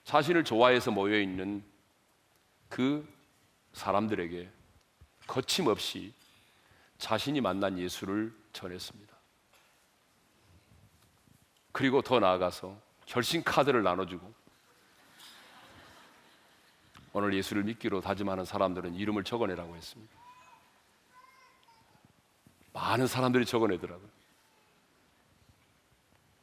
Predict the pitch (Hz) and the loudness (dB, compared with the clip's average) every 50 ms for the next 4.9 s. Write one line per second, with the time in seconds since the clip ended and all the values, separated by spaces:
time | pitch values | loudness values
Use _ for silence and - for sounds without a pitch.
0 | _ _ - - _ _ - _ _ _ _ _ _ _ _ _ _ _ - 98 | _ _ -20 -20 _ _ -20 _ _ _ _ _ _ _ _ _ _ _ -6 -4
1 | 101 98 - 113 110 107 92 82 - - 104 - - _ _ _ _ _ _ _ | -4 -4 -2 -2 -4 -2 -4 -4 -8 -8 -18 -20 -20 _ _ _ _ _ _ _
2 | - _ _ _ _ _ _ _ _ _ - - - 147 147 156 175 196 208 214 | -20 _ _ _ _ _ _ _ _ _ -6 0 4 6 6 8 8 8 6 6
3 | 220 220 214 220 208 - - 131 131 135 - - 143 143 147 147 135 113 107 107 | 4 4 4 4 4 4 6 6 6 8 8 6 6 8 6 6 6 6 6 6
4 | 110 107 113 113 117 113 107 95 92 90 90 87 90 98 98 90 87 | 6 6 4 4 4 2 0 -2 -4 -4 -4 -4 -6 -6 -6 -8 -10